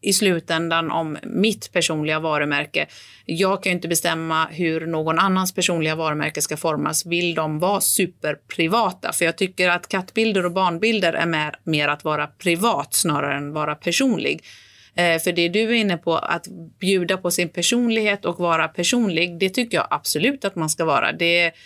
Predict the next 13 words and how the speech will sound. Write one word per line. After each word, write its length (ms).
det 100
är 160
jättesvårt 680
att 140
connecta 460
med 180
en 80
person 440
som 420
bara 380
är 260
stel 520
och 160